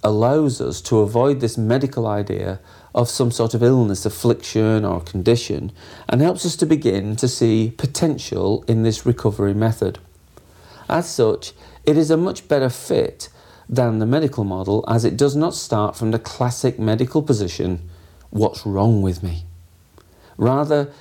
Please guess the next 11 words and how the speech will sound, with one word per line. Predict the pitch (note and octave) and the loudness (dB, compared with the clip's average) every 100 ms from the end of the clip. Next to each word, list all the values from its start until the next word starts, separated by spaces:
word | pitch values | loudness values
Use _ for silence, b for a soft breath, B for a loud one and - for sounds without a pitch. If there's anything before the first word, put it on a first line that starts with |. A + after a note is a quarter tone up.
| B | B
it | C#3 F3 | 0 2
opens | E3+ D#3+ | 2 0
up | D3+ | 0
the | C#3+ | 2
radical | C3 B2+ D3+ D#3+ D#3 D#3 | 2 2 2 2 2 0
possibility | - C#3 C3+ C#3 A#2+ - G#2+ | 0 -2 0 2 2 2 0
that | A#2 | 2
we | D3+ E3 | 2 4
will | F#3 | 4
look | E3 - | 2 0
at | C3 - | -4 -4